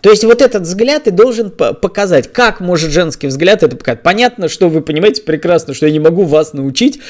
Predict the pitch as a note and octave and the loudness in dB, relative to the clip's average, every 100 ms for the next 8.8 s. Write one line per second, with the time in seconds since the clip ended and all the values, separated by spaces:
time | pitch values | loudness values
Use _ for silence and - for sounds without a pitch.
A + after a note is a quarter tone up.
0 | - - F#3+ F#3 - G3+ - D#3 D3+ E3 | -18 -8 -2 -2 -2 -8 0 4 4 2
1 | - D3+ D3 D3+ - C3+ A#2 A#2 D3 C3 | -2 -2 -2 -4 -2 -2 -4 0 2 2
2 | B2 G3+ G3 C#3 - F3+ D#3 D3 B2+ C#3 | 0 0 0 -8 -2 -2 -2 -4 0 2
3 | B2 G#2 B2+ C3+ B2 D3+ D#3+ C#3+ - - | 2 0 0 0 0 2 4 2 0 0
4 | F#3+ E3 D3+ D3 F3 A#3 C#4+ C4+ - E3 | 2 6 4 4 -4 -2 -2 -2 0 0
5 | F#3+ G3 F#3+ F3 F3+ E3 A#2+ - - G3 | 2 2 2 -2 -2 -2 -2 -4 -2 -2
6 | B3+ C#4 - D#4 A3 G#3+ G#3+ F#3 G3+ F#3+ | 0 -4 -2 -2 2 2 0 -6 -2 -2
7 | E3+ F#3+ D4+ D4 G3 - - - - - | -2 -4 -2 -2 -4 -8 -12 -16 -20 -20
8 | - _ C3 C#3 C#3 C#3+ C#3 | -20 _ -2 0 2 4 4